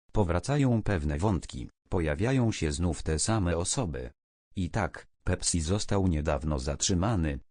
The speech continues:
co prawda wkrótce wypuszczono go za poręczeniem majątkowym, i niewątpliwie nadal działa w branży. Postać Nikosia przewija się w dochodzeniu słupskim. Czasy dla gangsterów są jednak coraz gorsze.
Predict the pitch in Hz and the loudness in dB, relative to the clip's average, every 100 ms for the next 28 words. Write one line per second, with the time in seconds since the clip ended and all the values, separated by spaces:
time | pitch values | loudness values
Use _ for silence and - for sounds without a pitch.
0 | _ - 95 - 139 123 87 73 - 143 | _ -4 -2 0 0 0 -2 -2 -2 -2
1 | 156 - - 85 78 87 80 - 143 127 | -4 -6 -2 0 0 0 -2 0 2 2
2 | 98 87 87 80 - 87 98 101 156 127 | 2 2 2 0 0 0 2 2 2 4
3 | 101 101 92 90 80 76 - 135 85 65 | 4 2 2 0 2 -2 -2 -2 -2 -2
4 | 60 62 - - 131 90 78 95 - 117 | -10 -14 -18 -2 2 2 2 0 0 -2
5 | 120 127 110 117 85 78 - 95 120 143 | 0 2 2 2 2 0 -2 -4 0 2
6 | 127 87 87 98 82 62 60 - _ _ | 2 0 0 2 0 -2 -8 -12 _ _
7 | _ - 73 - - 60 - - _ _ | _ -6 -4 -4 -8 -8 -10 -18 _ _
8 | 98 92 76 71 82 82 - 95 131 135 | -2 0 0 -2 -2 -2 -2 -2 0 0
9 | 127 - 113 92 95 92 87 90 85 76 | 0 0 0 2 0 2 0 2 0 -2
10 | - 104 95 - - 78 65 - _ _ | -2 0 -2 -4 -6 -6 -8 -12 _ _
11 | _ - 139 - 85 82 82 78 76 71 | _ -2 -2 -2 -2 0 0 0 0 -2
12 | - - 131 117 - - 90 87 95 135 | -4 -2 0 0 -2 -4 0 0 2 2
13 | 120 - - 139 123 85 87 60 - 73 | 0 -2 -2 -2 0 0 -2 -4 -4 -6